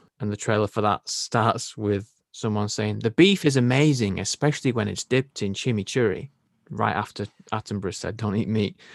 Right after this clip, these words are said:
which is unfortunate. And that just showed to me it's not gonna happen. These suggestions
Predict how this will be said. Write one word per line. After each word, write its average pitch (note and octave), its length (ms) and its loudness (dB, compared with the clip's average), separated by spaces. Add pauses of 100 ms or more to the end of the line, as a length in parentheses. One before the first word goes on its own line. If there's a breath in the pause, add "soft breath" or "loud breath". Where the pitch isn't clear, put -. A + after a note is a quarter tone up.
(160 loud breath)
which - 180 2
is F3+ 140 4
unfortunate. C3+ 600 4 (300 loud breath)
And B2+ 120 4
that C3+ 120 4
just C3+ 180 2
showed B2+ 240 6
to B2+ 100 0
me A2 160 6
it's G2+ 120 -4
not A#2+ 140 -2
gonna G#2+ 160 -2
happen. G#2+ 320 -6
These A2+ 200 4
suggestions G#2 600 -2